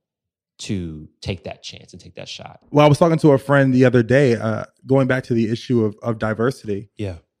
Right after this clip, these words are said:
Speaker 2: And so, you know, I'm from Virginia, I'm from Richmond,
Speaker 1: Yep.
Speaker 2: South Side all day.
Speaker 1: Okay.
Speaker 2: And we were talking about perspective
Speaker 1: Uh-huh.
Speaker 2: and the perspective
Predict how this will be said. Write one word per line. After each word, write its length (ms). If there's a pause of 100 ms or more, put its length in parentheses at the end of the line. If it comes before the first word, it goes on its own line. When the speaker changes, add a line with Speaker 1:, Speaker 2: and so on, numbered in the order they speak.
(240)
Speaker 2:
And 260
so, 160
you 100
know, 340
I'm 100
from 160
Virginia, 340
I'm 60
from 140
Richmond, 540
Speaker 1:
Yep. 200 (220)
Speaker 2:
South 260
Side 220
all 160
day. 340 (100)
Speaker 1:
Okay. 300
Speaker 2:
And 440 (260)
we 200
were 300
talking 440
about 560 (520)
perspective 840
Speaker 1:
Uh-huh. 300
Speaker 2:
and 220
the 80
perspective 760